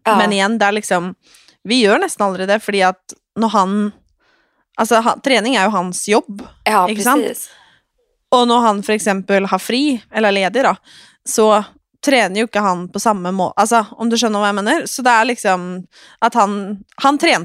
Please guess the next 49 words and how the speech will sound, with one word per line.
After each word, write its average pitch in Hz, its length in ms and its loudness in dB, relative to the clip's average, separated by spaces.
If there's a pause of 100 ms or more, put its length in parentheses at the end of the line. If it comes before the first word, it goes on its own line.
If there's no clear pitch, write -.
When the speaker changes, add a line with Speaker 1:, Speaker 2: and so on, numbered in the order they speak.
(100)
Speaker 2:
inte - 0 -
idag, 220 300 2
han 226 140 -4
var 214 80 2
bara 202 180 2
med 190 220 -2
mig 180 300 0
och 190 380 2 (440)
var 190 360 2
stöttekontakt, 185 680 -6
som 208 160 -12
jag 196 120 -6
sa. 220 140 0 (220)
Speaker 1:
Ja. 196 420 4
Speaker 2:
<laughs> - 40 -20 (1300)
Speaker 1:
Helt 330 180 2
perfekt 285 180 0
Speaker 2:
Alltså, 311 200 0
Speaker 1:
ju. 302 80 4
Speaker 2:
liksom, 277 240 2
typ. 277 180 -4 (840)
Men, 294 420 2
eh, 262 580 4 (160)
jag 254 300 2
skötte 254 300 -2
det 226 100 2
bra 202 280 2
och, - 300 -6
eh, 226 120 2
typ, 220 320 -6
han 226 220 0
fick 214 120 -4
typ 190 140 -4 (180)
nästan 202 260 -2
bära 180 260 0
mig 165 100 -6
hem. 143 180 -10
Speaker 1:
<laughs> 277 760 0
Speaker 2:
Men 254 100 0
det 359 60 0
var 415 300 2
nice. - 240 -6 (640)
<laughs> - 760 -6
Nej, 254 140 4
det 233 80 2
klarar 220 240 2
han 208 120 2
inte, 196 220 -6
men, 226 200 2